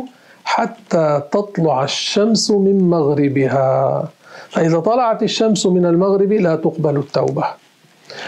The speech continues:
وكذلك ورد في الحديث: "إذا وصلت الروح إلى الحلقوم، إلى الغرغرة، إذا صار الإنسان إلى حالة الغرغرة لا تقبل منه التوبة".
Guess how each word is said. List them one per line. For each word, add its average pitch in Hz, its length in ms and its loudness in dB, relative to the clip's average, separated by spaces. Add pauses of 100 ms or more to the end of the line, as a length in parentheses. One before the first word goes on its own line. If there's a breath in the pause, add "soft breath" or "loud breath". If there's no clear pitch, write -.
(140 loud breath)
وكذلك 214 680 0
ورد 185 480 2
في 160 120 -2
الحديث: 170 760 0 (420 soft breath)
"إذا 156 280 2
وصلت 156 600 0
الروح 160 460 2
إلى 170 320 2
الحلقوم، 185 680 0
إلى 165 180 2
الغرغرة، 160 680 0 (480 soft breath)
إذا 156 220 2
صار 196 360 2
الإنسان 175 440 2
إلى 151 260 2
حالة 170 400 2
الغرغرة 180 720 2 (600 soft breath)
لا 170 180 2
تقبل 151 420 0
منه 147 300 2
التوبة". 185 520 0